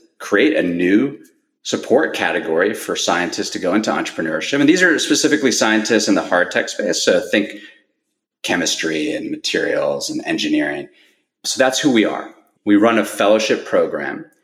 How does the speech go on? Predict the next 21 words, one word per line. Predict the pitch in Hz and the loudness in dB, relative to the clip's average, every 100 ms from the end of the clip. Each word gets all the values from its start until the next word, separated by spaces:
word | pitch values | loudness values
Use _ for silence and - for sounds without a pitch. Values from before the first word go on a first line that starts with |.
| _ _ _ | _ _ _
and | 90 85 82 78 78 78 78 - - | -4 -4 -2 -4 -6 -8 -12 -10 0
we're | 110 | 2
looking | 104 151 185 | 4 2 -2
for | - 151 117 107 110 - - | 0 4 6 6 2 -2 -8
people | - 156 143 | 0 2 4
who | |
are | 135 - - | 4 2 0
deep | 120 139 151 | 2 4 4
in | 110 101 | 4 4
sort | 101 104 | 2 -2
of | 92 82 | -6 -2
this | 87 - - - - | -2 -2 -4 -10 -8
technical | - 127 - 117 | -4 -4 0 0
capacity | - - 104 90 82 82 87 82 80 - | 0 -4 -4 -2 0 -2 0 0 -2 0
with | 95 - - - - _ - | 0 0 -4 -12 -16 _ -4
an | 92 | 0
aspiration | 95 104 107 85 87 101 151 80 85 - | 0 0 2 2 2 2 0 -2 -2 -2
that | 80 - 101 | -4 -2 0
their | 104 | 2
technologies | 107 107 107 101 101 101 98 95 | 2 0 2 2 2 2 2 2
and | 87 80 | -2 -4